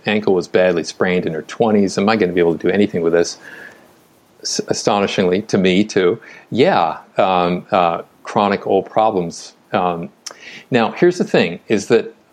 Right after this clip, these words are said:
a hypermobile joint, well, who cares, right? I mean, if you're not an orthopedic specialist, that may just seem like an obscure, you know, concept. Um, but Chinese medicine acknowledges the joints are the nine pearls of the body, um, and they are convergences of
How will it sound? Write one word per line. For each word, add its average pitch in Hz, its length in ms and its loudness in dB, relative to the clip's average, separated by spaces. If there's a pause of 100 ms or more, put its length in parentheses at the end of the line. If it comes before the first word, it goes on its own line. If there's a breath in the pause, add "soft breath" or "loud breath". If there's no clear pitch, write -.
a 120 100 -4
hypermobile 117 640 0
joint, 127 220 2
well, 101 100 2
who 127 100 -4
cares, 92 440 0
right? 92 180 2
I - 20 -2
mean, 92 160 -2
if 87 200 -6
you're 104 80 2
not 120 180 4
an 127 100 0
orthopedic 104 480 0
specialist, 98 580 0
that 92 140 2
may 95 120 0
just 87 200 -4
seem 92 200 -2
like 82 220 -2
an 95 100 -4
obscure, 92 680 0 (400 loud breath)
you 95 140 -2
know, 85 200 2
concept. - 720 -4 (100)
Um, 87 260 0 (640 loud breath)
but 113 500 0 (220)
Chinese 95 320 0
medicine 107 320 2
acknowledges 87 540 0
the 95 60 0
joints 92 400 0
are 101 60 2
the 85 100 0
nine 85 640 -2
pearls 92 400 2
of 95 80 0
the 85 80 -2
body, 85 540 0 (100)
um, 85 320 0
and 90 380 -2
they 110 180 4
are 110 300 4
convergences 101 920 -2
of 92 160 -2